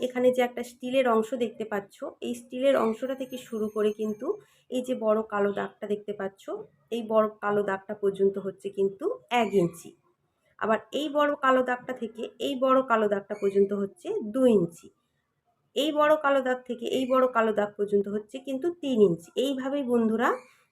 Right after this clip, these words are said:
পুরো ফিতেটা আমাদের রয়েছে। চার ইঞ্চি, পাঁচ ইঞ্চি, ছয় ইঞ্চি, সাত ইঞ্চি, পুরো ফিতেটা কিন্তু আমাদের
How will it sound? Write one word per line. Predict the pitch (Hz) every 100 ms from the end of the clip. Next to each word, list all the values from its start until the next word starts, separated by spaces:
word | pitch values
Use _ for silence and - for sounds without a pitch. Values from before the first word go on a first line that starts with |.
| -
পুরো | 269 302
ফিতেটা | 294 233 240 240 311
আমাদের | 262 240 247
রয়েছে। | 208 160 - - - -
চার | 240 226
ইঞ্চি, | 233 226 226 226
পাঁচ | 220 220 214
ইঞ্চি, | 220 214 208 -
ছয় | 214 208
ইঞ্চি, | 214 208 214
সাত | 214 202
ইঞ্চি, | 208 208 240 -
পুরো | 262 277
ফিতেটা | - 214 220 233
কিন্তু | 240 240
আমাদের | 277 233 226